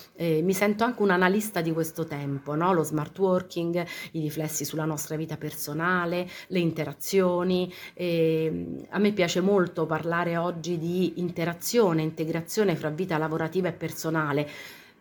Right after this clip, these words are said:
ma dovendo conoscere bene poi i paletti che delimitano questa integrazione, non è un'integrazione del cento per cento. Quindi mi piace molto questo aspetto umano, organizzativo, volto al benessere, perché credo che ormai, io l'ho già capito da un po' di tempo,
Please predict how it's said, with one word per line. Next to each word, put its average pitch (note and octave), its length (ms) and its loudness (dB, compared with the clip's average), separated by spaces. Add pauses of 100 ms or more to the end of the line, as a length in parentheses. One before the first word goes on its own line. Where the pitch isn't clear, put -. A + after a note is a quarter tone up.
(140)
ma F#3+ 340 6
dovendo F3 380 4
conoscere E3+ 460 0
bene E3 300 2
poi E3+ 240 0
i - 40 -2
paletti E3+ 500 -2
che D#3+ 160 -4 (120)
delimitano D#3 580 -2
questa D#3 280 -4
integrazione, D3+ 880 -2
non D3+ 160 -2
è - 20 0
un'integrazione D#3 680 -2
del D3+ 120 -6
cento C#3+ 320 -10
per C#3 200 -12
cento. A2 560 -10 (1000)
Quindi G3+ 220 4
mi E3+ 100 6
piace F3+ 220 2
molto G3+ 280 -2
questo D3+ 240 -4
aspetto D#3 400 -8
umano, E3+ 420 2
organizzativo, E3 1160 -2
volto E3 360 -2
al D#3 120 -2
benessere, C#3+ 600 -2
perché D3 480 -6
credo F3+ 320 -2
che D#3 80 -2
ormai, E3 460 2
io G3 100 6
l'ho F#3 160 2
già D#3 200 -2
capito D#3+ 340 -2
da D#3+ 60 2
un D3 100 -6
po' E3 100 -6
di D#3 100 -6
tempo, C3 520 -6